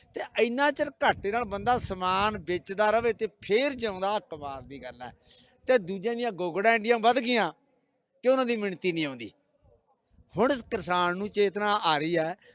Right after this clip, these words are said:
ਵੀ ਅਸੀਂ ਕਿਸੇ ਕਾਰਪੋਰੇਟ ਸੈਕਟਰ ਦੇ ਸ਼ਿਕਾਰ ਹਾਂ। ਕਾਰਪੋਰੇਟ ਸੈਕਟਰ ਅਮਰੀਕਾ 'ਚ ਹੈ,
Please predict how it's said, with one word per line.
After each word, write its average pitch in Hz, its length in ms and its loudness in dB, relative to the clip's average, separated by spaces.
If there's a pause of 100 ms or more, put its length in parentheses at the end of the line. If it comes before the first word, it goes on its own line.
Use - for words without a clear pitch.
ਵੀ 254 160 -2
ਅਸੀਂ 233 400 -4
ਕਿਸੇ 247 280 -6
ਕਾਰਪੋਰੇਟ 233 600 0
ਸੈਕਟਰ 208 440 -4
ਦੇ 185 180 0
ਸ਼ਿਕਾਰ 117 440 -4
ਹਾਂ। 175 220 -4 (840)
ਕਾਰਪੋਰੇਟ 220 380 0
ਸੈਕਟਰ 214 380 -6
ਅਮਰੀਕਾ 165 380 0
'ਚ 185 100 0
ਹੈ, 185 160 -4